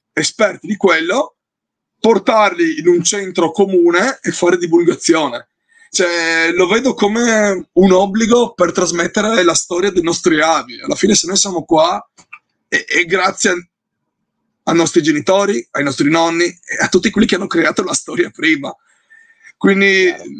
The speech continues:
Speaker 1: è quello che vogliamo, vogliamo noi lasciare, come io, come Matteo, come, come, come Invicti, è, è, è, è un lascito testiman-, un lascito testamentario a, al
Speaker 2: Sì,
Speaker 1: futuro,
Speaker 2: sì.
Speaker 1: no? Non solo
Speaker 2: <laughs>
Speaker 1: consumare la società, ma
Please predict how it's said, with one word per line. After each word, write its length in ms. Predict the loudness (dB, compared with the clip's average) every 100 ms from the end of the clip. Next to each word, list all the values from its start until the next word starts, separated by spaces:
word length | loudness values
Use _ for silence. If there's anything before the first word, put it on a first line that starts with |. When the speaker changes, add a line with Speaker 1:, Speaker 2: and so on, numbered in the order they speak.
| -20 -20 _ _ _ _
Speaker 1:
è 80 | -6
quello 200 | 0 0
che 100 | 2
vogliamo, 340 | 0 0 -2
vogliamo 320 | 0 0 0 -2
noi 160 | 0
lasciare, 440 | 0 2 0 0 -4
come 360 | -2 0 0
io, 140 | 0 0
come 140 | 0
Matteo, 480 | -2 0 0 0 -4 -10
come, 160 | -6 -2
come, 200 | 2 2
come 180 | 2
Invicti, 640 | 2 2 -2 -2 0 0 -6 _ _ _ _ _ -20 _ _ -20 _
è, 220 | -12 -12 -10
è, 180 | -10 -6
è, 180 | -6 -6 -6 0
è 40 |
un 180 | 2 2
lascito 440 | 0 0 -4 -4
testiman-, 480 | -6 -6 -2 0 -2 -6 _ -2
un 680 | 4 4 2 -4 -8 _ 2
lascito 300 | 2 2 0
testamentario 1120 | 0 0 0 0 0 0 2 2 2 2 0 -6 _ _ _ -4
a, 200 | -4 -2
al 220 | 0 0
Speaker 2:
Sì, 140 | -4
Speaker 1:
futuro, 480 | -4 0 2 2 2
Speaker 2:
sì. 60 | 0
Speaker 1:
no? 400 | 0 0 -2 -4
Non 200 | -4 -2
solo 280 | 0 0 0
Speaker 2:
<laughs> 20 |
Speaker 1:
consumare 760 | 0 0 2 -2 -2 0 0 0
la 100 | -6
società, 680 | -8 -6 -6 -2 0 2 0
ma 520 | -2 -8 -8 -12 -20